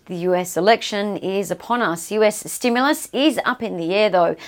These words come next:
but regardless of who wins, fresh stimulus is expected to be rolled out to support the U S economic recovery. What's more noteworthy is what happens in the lead up and post the election.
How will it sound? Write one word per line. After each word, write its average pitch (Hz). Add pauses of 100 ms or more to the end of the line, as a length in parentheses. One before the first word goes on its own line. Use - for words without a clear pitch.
(140)
but 180
regardless 233
of 190
who 190
wins, 175
fresh - (120)
stimulus 214
is 240
expected 175
to -
be 170
rolled 170
out 170
to 226
support 240 (400)
the 202
U 180
S 175
economic 165
recovery. 165 (360)
What's - (120)
more 226
noteworthy 175
is 175
what 185
happens 190
in 170
the 170
lead 202
up 208
and 196
post 202
the 180
election. 165